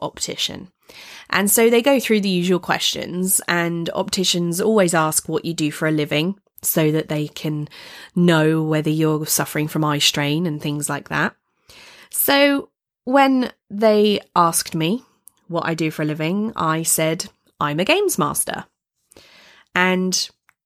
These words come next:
the G Ms out there will understand the preparedness we have to have to explain just what the hell this means when we get that blank look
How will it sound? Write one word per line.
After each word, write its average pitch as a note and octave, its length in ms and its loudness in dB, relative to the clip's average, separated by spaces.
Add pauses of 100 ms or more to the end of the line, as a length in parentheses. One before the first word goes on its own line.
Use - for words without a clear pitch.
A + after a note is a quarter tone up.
(100)
the G3+ 100 -2
G G#3+ 260 4
Ms F3 200 0
out D3+ 160 2
there D3+ 260 -2
will E3+ 500 0
understand F3 920 -2
the E3 100 -2
preparedness D#3+ 880 -2
we D3+ 140 -2
have F3+ 260 -2
to E3+ 100 -4
have C#3+ 380 -2
to - 140 -4
explain D3+ 720 -2 (380)
just - 240 -2
what F3 340 -2
the E3+ 80 -2
hell D3+ 220 -2
this D3+ 260 -2
means - 500 -2 (140)
when F3+ 220 0
we F3+ 100 4
get G#3 280 0
that - 280 -4
blank G3+ 500 0
look - 520 -8